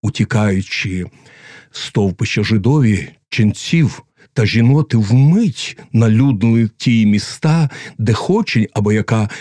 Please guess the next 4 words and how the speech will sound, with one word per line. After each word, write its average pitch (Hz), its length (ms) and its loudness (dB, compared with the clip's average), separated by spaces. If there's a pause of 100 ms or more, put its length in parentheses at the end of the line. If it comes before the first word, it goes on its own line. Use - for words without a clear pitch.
(140)
малась 127 540 0
сподіяна 113 920 0
залогу 117 640 0
та 95 340 -4